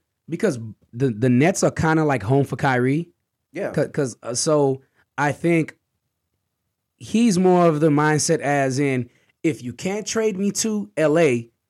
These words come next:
Speaker 1: I'm gonna stay here because I don't, the only way I'm leaving is if I go to L A.
Speaker 2: I think, and if you do that, I think you have to consider moving Ben Simmons down to the four.
Speaker 1: You mi-, you have
Speaker 2: Because
Speaker 1: to.
Speaker 2: you can't, I can't, exp-, I, I don't,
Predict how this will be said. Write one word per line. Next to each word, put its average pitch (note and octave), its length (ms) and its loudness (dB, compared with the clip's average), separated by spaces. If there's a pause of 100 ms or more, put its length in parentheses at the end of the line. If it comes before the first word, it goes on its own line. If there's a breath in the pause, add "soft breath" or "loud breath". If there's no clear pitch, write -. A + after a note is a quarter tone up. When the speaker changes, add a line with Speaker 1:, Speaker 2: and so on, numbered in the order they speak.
(260)
Speaker 1:
I'm D3 140 2
gonna C#3+ 240 4
stay C3 260 0
here C3+ 240 2
because A#2 240 -4
I A#2+ 120 -2
don't, C3 260 -2 (100)
the C3 100 -4
only D3+ 240 0
way D3 160 2
I'm C3 140 0
leaving C3+ 220 0
is A#2 100 -6
if A#2+ 120 -10
I A2+ 80 -8
go A#2 160 -8
to A2+ 100 -8
L G#2 180 -6
A. F2+ 140 -10 (100)
Speaker 2:
I B2+ 80 -8
think, D3+ 260 -8
and B2+ 100 -10
if B2+ 120 -14
you B2+ 100 -12
do C#3+ 200 -2
that, C#3 240 -2
I A#2 80 -6
think B2 280 -12
you A#2+ 100 -12
have A#2+ 300 -10
to A#2+ 80 -20
consider A2+ 540 -8
moving A2 460 -10
Ben G#2 200 -8
Simmons G2+ 320 -14
down F#2+ 200 -12
to - 80 -20
the D#2+ 120 -20
four. A#1 580 -16 (1300)
Speaker 1:
You A2 180 -10
mi-, A#2 140 -4
you A2+ 200 -6
have C#3+ 140 -4
Speaker 2:
Because D#3 140 0
Speaker 1:
to. A#2+ 60 -6
Speaker 2:
you D3 80 -6
can't, F3 380 -8 (680)
I C#3+ 120 -6
can't, F#3+ 280 -10
exp-, - 200 -14 (220)
I, C#3 180 -12
I B2+ 140 -6
don't, F3 260 -6